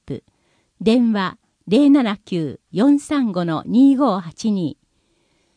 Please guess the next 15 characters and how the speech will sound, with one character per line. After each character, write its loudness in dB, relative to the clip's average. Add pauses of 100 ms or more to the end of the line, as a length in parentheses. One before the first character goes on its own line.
(140)
播 2
磨 2
町 -4
地 2
域 -2
包 -2
括 -10
支 -6
援 0
セ -4
ン -4
タ -12 (480)
ー。 -16
電 2
話、 -4